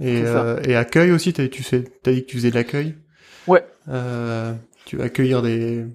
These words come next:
Speaker 1: des touristes, en fait, c'est ça ?
Speaker 2: C'est ça. L'idée, c'est de faire de l'hébergement insolite.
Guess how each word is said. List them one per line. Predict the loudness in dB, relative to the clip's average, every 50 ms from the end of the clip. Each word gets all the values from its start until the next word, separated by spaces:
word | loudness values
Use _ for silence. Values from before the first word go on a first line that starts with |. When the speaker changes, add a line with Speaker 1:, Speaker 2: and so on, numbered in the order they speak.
| -18 _ _ _ _ -20 -20 _ _ _ _ -2
Speaker 1:
des | 0 0 2 2 2 2 2
touristes, | 4 4 4 4 2 0 -4
en | -4
fait, | -6 -6 -10
c'est | -6 -6 -4
ça ? | -2 0
Speaker 2:
C'est | 0 0
ça. | 0 4 6 6 6
L'idée, | 6 4 4 4 4
c'est | 4 2 -4
de | -2
faire | 2 2 2 2
de | 4
l'hébergement | 2 4 6 6 4 4 4 0 0 0 2 2 0 0
insolite. | -2 -4 -4 -4 -2 -2 -4 -6 -8 -12 -20 -20 _